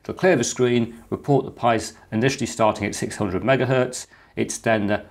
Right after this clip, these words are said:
run the sysbench test and got up to one point five gigahertz, and it's now running the longer part of the test to give us a, a bit of a stress out to the Pi. And you can see up here, we're now stressing out the Pi. It's at a hundred percent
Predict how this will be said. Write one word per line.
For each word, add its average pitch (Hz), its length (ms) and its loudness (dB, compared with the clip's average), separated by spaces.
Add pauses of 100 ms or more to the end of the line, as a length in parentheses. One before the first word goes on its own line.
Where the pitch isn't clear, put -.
(120)
run 147 180 4
the 127 60 4
sysbench - 500 -2
test - 280 -4
and 95 100 -6
got 104 140 0
up - 80 -10
to - 80 -6
one 98 200 0
point - 220 -6
five 95 260 -2
gigahertz, 135 520 2 (240)
and 233 120 4
it's 147 120 2
now 120 180 2
running 107 280 0
the 104 200 0 (140)
longer 127 280 4
part 104 280 2
of 90 80 -2
the 92 60 0
test - 360 -4
to 104 80 0
give 95 180 0
us 92 180 -2
a, 95 120 -4 (160)
a - 40 -14
bit 104 120 0
of 101 100 0
a 104 40 0
stress - 380 -4
out 98 160 -6
to - 80 -18
the - 80 -16
Pi. - 340 -4 (480)
And 113 320 0
you 120 80 -2
can 123 160 2
see 175 260 6
up - 180 2
here, 170 520 4 (120)
we're 113 120 -2
now 113 160 2
stressing 127 480 -2
out 123 140 -2
the - 60 -16
Pi. 123 280 2
It's 117 100 -6
at 110 80 -6
a 101 60 -2
hundred 123 340 0
percent 110 400 -2